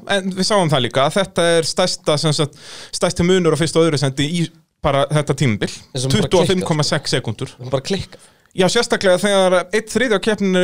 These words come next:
Speaker 1: var búinn að þá var Bottas með þetta í hendi sér.
Speaker 2: Já.
Speaker 1: Og þa-, samt endar Hamilton á að vinna hann með einu pitstoppi.
Speaker 2: Já.
Speaker 1: Bara
Speaker 2: Og samt var ekkert eitthvað auka stopp á Bottas eða neitt.
Speaker 1: Nei, nei, nei, nei, Bottas keyrði bara sína keppni
Speaker 2: Það er bara
Speaker 1: og
Speaker 2: nákvæmlega sömu keppnisáætlun á Hamilton.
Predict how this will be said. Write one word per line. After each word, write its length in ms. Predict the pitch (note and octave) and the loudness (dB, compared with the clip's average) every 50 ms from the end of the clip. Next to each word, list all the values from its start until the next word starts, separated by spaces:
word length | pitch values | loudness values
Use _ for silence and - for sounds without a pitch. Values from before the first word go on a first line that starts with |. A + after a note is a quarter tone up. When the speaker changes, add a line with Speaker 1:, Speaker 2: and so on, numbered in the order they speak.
| F3 F3+ | 2 2
Speaker 1:
var 140 | F3+ F3+ - | 0 0 0
búinn 320 | A3+ B3 A3+ E3 D3 D3 | 0 2 2 2 2 2
að 80 | D3+ D3+ | 2 2
þá 60 | G3 G3 F#3 | 2 2 2
var 80 | F3+ G#3+ | 2 0
Bottas 240 | A#3 - G3+ F#3 | 0 0 0 0
með 140 | F#3 F#3 F3+ | 2 2 2
þetta 100 | E3 F3+ | 2 2
í 40 | G#3 | 2
hendi 160 | C#4 - E4 - | 2 2 -2 -2
sér. 200 | - - - - - _ _ _ - | -2 -6 -8 -10 -20 _ _ _ -12
Speaker 2:
Já. 60 | - - _ _ _ _ _ _ _ _ _ - | -12 -12 _ _ _ _ _ _ _ _ _ -2
Speaker 1:
Og 140 | F3+ F3 F3+ | -2 0 0
þa-, 160 | - - - D#3+ - - | -2 -2 -2 -2 -4 -4
samt 240 | - B3 A#3+ - - | -2 -2 -2 0 0
endar 240 | A3+ A3 - G#3 G#3+ | -2 0 0 2 2
Hamilton 320 | B3+ B3+ A3+ G3 - G3+ | 2 2 0 0 2 2
á 60 | G3 G3 | 2 2
að 80 | G3 A3+ | 2 2
vinna 200 | C4+ C#4 A#3+ G#3+ | 0 0 0 0
hann 60 | G3+ G#3+ | 2 2
með 100 | A3+ A#3+ | 2 2
einu 160 | B3 A3 A3 | 2 2 2
pitstoppi. 520 | - F4 - - - F4+ C4+ - - - - _ _ _ _ _ _ _ _ _ _ _ _ _ _ _ - | 0 0 0 0 0 -2 -2 -2 -4 -14 -20 _ _ _ _ _ _ _ _ _ _ _ _ _ _ _ -6
Speaker 2:
Já. 60 | C#3 - - _ _ _ _ _ _ _ _ _ _ _ - G#3+ | -6 -6 -6 _ _ _ _ _ _ _ _ _ _ _ -2 0
Speaker 1:
Bara 240 | G3 G3+ G3+ F#3+ - - - - - - _ _ _ - | 2 2 2 2 0 -2 -8 -14 -20 -20 _ _ _ -6
Speaker 2:
Og 80 | - C3+ | -4 -2
samt 220 | - F#3+ E3+ - E3 | 0 0 0 0 0
var 80 | D#3+ | 0
ekkert 160 | C#3+ C#3 C#3+ C#3 | 0 -2 -4 -2
eitthvað 220 | B2+ - - D#3+ | 0 2 4 4
auka 200 | E3+ E3 - B2+ - | 2 2 0 -4 -2
stopp 320 | - - - - - - A#2 | -2 -2 -4 -4 -4 -6 -4
á 20 | A2+ | -2
Bottas 380 | B2 A#2+ - - - F#2+ G2+ A2 | -2 -4 -4 -6 -10 -8 -6 -4
eða 80 | A2+ A2+ | -4 -4
neitt. 220 | G#2 - - - F3 | -4 -6 -2 0 2
Speaker 1:
Nei, 60 | D#3 | 2
nei, 140 | F3+ D#4 F#4 F4+ D#3+ | 2 2 0 0 0
nei, 80 | D3+ D3+ | 0 2
nei, 140 | B3 E4+ - | 2 0 -2
Bottas 380 | - - D4 C#4+ - G#3 - - | 0 0 0 0 0 -4 -4 -2
keyrði 240 | - A3 G#3 F3+ D#3 | -2 -2 0 0 0
bara 160 | B2+ D3 D3 | 0 -2 -2
sína 220 | C3+ E3 D3+ D3 - | -2 -2 -2 -2 -2
keppni 380 | A3 A#3 A#3 - B2 C#3 B3+ | -2 -2 -2 0 0 -2 0
Speaker 2:
Það 80 | D4 C3 | 0 0
er 20 | |
bara 140 | C3+ D3 E3+ | 0 0 2
Speaker 1:
og 80 | C#3+ D3+ | 0 0
Speaker 2:
nákvæmlega 240 | D3 - C#3 B2 - | -2 -2 -2 -2 -2
sömu 140 | C#3 B2+ A#2 | -2 -2 -2
keppnisáætlun 540 | - A#2+ A2 A2 G#2+ G#2 G#2 G2 - G#2+ G2 | -2 -2 -4 -2 -2 -4 -4 -4 -4 -6 -6
á 20 | |
Hamilton. 300 | G2 G2 F2+ - - - | -6 -6 -8 -10 -14 -12